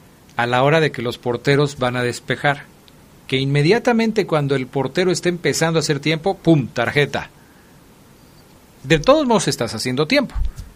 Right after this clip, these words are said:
Entonces, si tú adelantas un poquito y le muestras la tarjeta amarilla para que no haga tiempo,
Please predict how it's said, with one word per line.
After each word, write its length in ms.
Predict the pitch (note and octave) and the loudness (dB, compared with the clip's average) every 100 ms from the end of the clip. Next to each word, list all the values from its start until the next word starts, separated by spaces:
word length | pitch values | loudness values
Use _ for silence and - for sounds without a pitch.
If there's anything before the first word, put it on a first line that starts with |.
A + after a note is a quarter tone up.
| - | -10
Entonces, 440 | B2+ C3 C3+ - - | -4 -4 -4 -6 -8
si 240 | - B2+ | -6 -4
tú 280 | - E3 F3 | 2 4 6
adelantas 480 | D#3 D3+ D3+ D3+ D3+ | 4 0 -2 -4 -6
un 80 | |
poquito 320 | C#3+ C#3+ B2 A#2+ | -6 -6 -8 -8
y 40 | |
le 100 | G#2 | -8
muestras 340 | A2 B2 - B2+ | -6 -6 -6 -6
la 100 | B2+ | -4
tarjeta 360 | B2+ B2+ C3+ C3 | -6 -6 -6 -2
amarilla 400 | C#3 B2 A2+ A2 - - - - | -2 -2 -4 -6 -14 -20 -16 -6
para 220 | G#2 F#2 | -6 -6
que 120 | G2 | -10
no 200 | F#2+ A2 | -4 0
haga 180 | A#2 B2+ | 0 0
tiempo, 440 | - C3+ A#2 D3+ | 2 0 2 -2